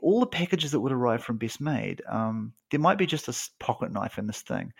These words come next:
but there were all these layers that you would open, and you get this package from the other side of the world, come, comes to New Zealand, arrives, you know, with beautiful kind of semi beat up packaging,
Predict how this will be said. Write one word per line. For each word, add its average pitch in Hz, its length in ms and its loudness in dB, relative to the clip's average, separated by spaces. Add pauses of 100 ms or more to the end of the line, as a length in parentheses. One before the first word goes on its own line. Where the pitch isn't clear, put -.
(200)
but 165 100 -4
there 143 100 6
were 131 60 6
all 160 240 2
these 156 140 0
layers 113 580 2
that - 140 -4
you 101 80 -6
would 101 100 -6
open, 98 380 -10
and 107 120 -4
you 123 80 2
get - 220 0
this - 100 -12
package - 380 -4
from 220 180 -4
the 190 60 -4
other - 180 -4
side 147 220 -2
of 160 60 2
the 147 80 -2
world, 101 360 -2 (300)
come, 107 240 -6 (440)
comes 151 240 0
to 175 60 -2
New 160 140 2
Zealand, 104 460 2 (320)
arrives, 139 520 6
you 123 320 -4
know, 98 460 0
with 120 240 -4
beautiful 127 380 0
kind 117 180 0
of 107 80 0
semi - 680 0
beat 117 360 0
up - 280 0
packaging, 104 600 -2